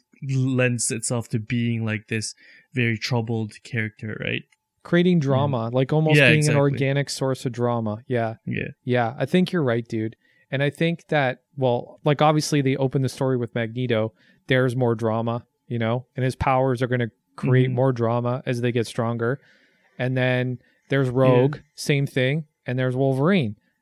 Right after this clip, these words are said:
Speaker 2: which is, his powers are definitely creating drama. And he's, like, one of the most unluckiest people in the goddamn world. Like, he's lost more women.
Speaker 1: <laughs>
Speaker 2: You know
Speaker 1: Yeah.
Speaker 2: what? I kind of, like, look at him and Hal Jordan as, like, the most unluckiest superheroes of all time.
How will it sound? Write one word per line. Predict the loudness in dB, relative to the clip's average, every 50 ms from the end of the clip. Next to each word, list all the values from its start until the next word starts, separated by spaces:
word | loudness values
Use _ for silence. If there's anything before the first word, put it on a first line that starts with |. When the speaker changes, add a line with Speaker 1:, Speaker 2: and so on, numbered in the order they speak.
| _ _
Speaker 2:
which | -4 -2 -2 0 0
is, | -2 -2 -4 -8 -14 _
his | -4 -2 -2 0
powers | 0 0 2 2 2 0 0 -2
are | -4 -2
definitely | -2 -2 -2 -2 -2 -4 -4
creating | -4 -4 -4 -4 -4 -4 -4
drama. | -4 -2 -2 -2 -4 -4 -6 -8 -12 _ _ _ _ _
And | -4 -2 0
he's, | 0 0 2 2
like, | 0 0 0 0
one | 0 0 0
of | 0
the | 0
most | 0 -2 -2 -4 -6
unluckiest | -6 -4 -2 0 0 0 0 0 0 -2 -2 -2 -2 -4
people | -6 -6 -6 -4 -4 -4 -2 -2 -4
in | -4 -4 -6
the | -4 -2
goddamn | -2 -2 -2 0 -2 -2 -2 -2 -4 -4
world. | -4 -2 -2 -2 -2 -4 -4 -6
Like, | -8 -6 -6
he's | -6 -2 0
lost | 2 2 2 2 0 -2
more | 0 0 0 0
women. | 0 -2 -2 0 -2 -2 -4 -4 -8 _ _ _ _ _ _ -10
Speaker 1:
<laughs> | -8 -8 -8 -12 -8 _
Speaker 2:
You | 0 2
know | 4 6
Speaker 1:
Yeah. | 6
Speaker 2:
what? | 6 4 4 2 -2 -8 _ _ _ _ -20 -18 _
I | -4 -2
kind | 0 2 2 2 2 2
of, | 0 2
like, | 2 2 2 2 0 0
look | 0 0 2 2
at | 2 0 2
him | 0 0 0 0 0
and | 0 0
Hal | 0 -2 -2 -2
Jordan | -2 -2 -2 -2 -2 -2 -2 -2 -4 -4 -4 -4
as, | -4 -2 0
like, | 0 0 -2 -2 -4
the | -2
most | 0 0 -2 -2 -4
unluckiest | -4 -4 -2 -2 0 -2 -2 -2 -2 -2 -2 -2 -2 -4
superheroes | -4 -2 -2 -2 -2 0 0 0 0 -2 -4 -4
of | -4 -2
all | -2 -2
time. | -2 -4 -4 -4 -6 -8